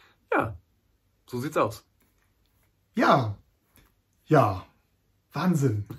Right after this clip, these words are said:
Speaker 2: <laughs> Fällt dir noch irgendwas Kluges ein? Nein,
Speaker 1: Äh,
Speaker 2: nicht mehr.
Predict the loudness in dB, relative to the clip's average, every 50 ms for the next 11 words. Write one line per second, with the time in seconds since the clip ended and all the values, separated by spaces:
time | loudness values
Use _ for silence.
0 | -18 -18 -18 -18 -18 -18 -18 -18 -18 -18 -20 -20 -20 -20 -20 -20 -20 -20 -20 _
1 | _ _ _ _ _ _ _ _ _ _ -6 0 2 2 4 6 6 4 4 4
2 | 4 2 2 2 0 0 0 2 2 2 2 0 0 0 2 2 2 4 4 6
3 | 8 8 8 8 6 6 4 2 -2 -2 0 4